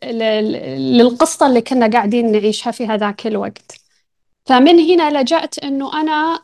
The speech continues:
آه، أنا أحترم الطب وأقدر المجال الطبي و-، وبالعكس، يعني، كثير، آه، شاكرة للمجال. لكن في الأخير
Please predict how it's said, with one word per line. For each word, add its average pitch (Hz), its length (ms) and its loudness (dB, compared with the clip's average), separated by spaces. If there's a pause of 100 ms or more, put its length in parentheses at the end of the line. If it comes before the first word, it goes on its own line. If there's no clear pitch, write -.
آه، 247 500 0
أنا 262 120 -2
أحترم 254 400 -6
الطب 226 440 -4
وأقدر 226 540 -4
المجال 226 460 -2
الطبي 214 720 -2
و-، 214 560 -4 (320)
وبالعكس، 233 680 2
يعني، 214 340 -2
كثير، 277 800 2
آه، 208 460 -2
شاكرة 269 600 0
للمجال. 214 680 -4 (520)
لكن 311 460 0
في 330 140 -6
الأخير 359 560 -2